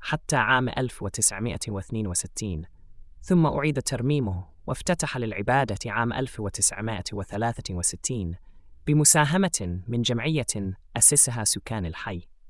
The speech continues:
أثناء عملية الترميم، أعيد ترتيب القبور من الجهة الخلفية واليسرى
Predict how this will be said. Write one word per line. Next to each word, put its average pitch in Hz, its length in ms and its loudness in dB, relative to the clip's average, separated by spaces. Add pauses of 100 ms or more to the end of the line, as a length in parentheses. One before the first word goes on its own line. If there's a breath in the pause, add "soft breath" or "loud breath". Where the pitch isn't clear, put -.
(500)
أثناء 202 400 6
عملية 139 500 4
الترميم، 107 640 -2 (320)
أعيد 175 300 4
ترتيب 160 520 0
القبور 123 560 0
من 107 140 0
الجهة 123 380 -2
الخلفية 110 500 -4 (100)
واليسرى 92 600 -2